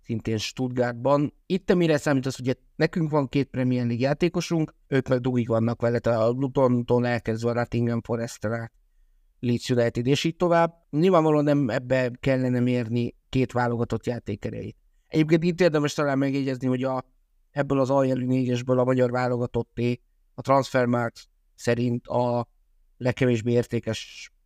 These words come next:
válogatott. Ha pontosan emlékszem az összértékre, akkor ilyen százhetvennyolc millió eurót számoltak,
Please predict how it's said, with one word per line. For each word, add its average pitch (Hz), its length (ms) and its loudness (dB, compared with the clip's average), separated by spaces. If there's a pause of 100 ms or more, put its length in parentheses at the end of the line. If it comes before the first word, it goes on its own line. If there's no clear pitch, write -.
(280)
válogatott. 139 800 -2
Ha 127 200 0
pontosan 156 500 0
emlékszem 139 340 2
az 123 120 -2
összértékre, 143 680 -4 (420)
akkor 120 160 -8
ilyen 120 120 -2
százhetvennyolc 127 880 0
millió 120 280 -4
eurót 135 420 -4
számoltak, 151 680 0